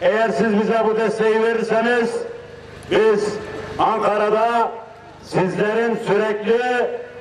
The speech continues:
açık bulacağı kapınız olacağız. Ankara'da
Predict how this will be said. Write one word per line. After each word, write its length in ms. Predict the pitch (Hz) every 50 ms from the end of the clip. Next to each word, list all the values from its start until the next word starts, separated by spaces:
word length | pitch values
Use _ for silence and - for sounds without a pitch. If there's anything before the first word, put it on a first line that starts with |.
| - - 165
açık 560 | 190 208 202 - 262 269 262 - - - 190
bulacağı 580 | 208 208 208 202 - 208 220 240 254 247 -
kapınız 380 | - 196 196 190 214 220 220 202 180
olacağız. 460 | 190 156 139 131 - - - - - - - - - - - - - - - - -
Ankara'da 880 | 160 190 226 226 - 226 233 233 233 233 226 240 254 254 254 254 226